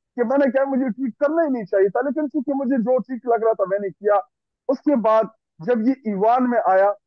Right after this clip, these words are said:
तो मैं आपको बताऊं कि हमारा, आपकी तरह ही एक, अ, जो YouTube पे interviews करता है, मेरा दोस्त है, उसने इसको कहा कि, "जी आप आए, मैं आपका interview,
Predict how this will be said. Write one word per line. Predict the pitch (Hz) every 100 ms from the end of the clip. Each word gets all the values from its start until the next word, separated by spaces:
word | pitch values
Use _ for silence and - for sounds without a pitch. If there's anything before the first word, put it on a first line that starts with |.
| _ _ _ -
तो | 220
मैं | 254 269 - 240
आपको | 247 254
बताऊं | 220 202 233 247
कि | 208 226 440 _ _ _ _ _ _ _ _ -
हमारा, | 202 233 247 202
आपकी | 220 - 226
तरह | 233 220 202
ही |
एक, | 339 220 202 214 208 - _ - 165
अ, |
जो | 180 175 170 208 214
YouTube | 190 226 220
पे | -
interviews | 214 247 247 214
करता | 196 175 190
है, |
मेरा | 190 196
दोस्त | 160 180 247 -
है, | 165 180 _ _ -
उसने | 302 302 339
इसको | - 277
कहा | 277 285
कि, | 277
"जी | 233 254
आप | 247 254 240
आए, | 247 233
मैं | 214
आपका | 226 220 208 220
interview, | 202 226 208 226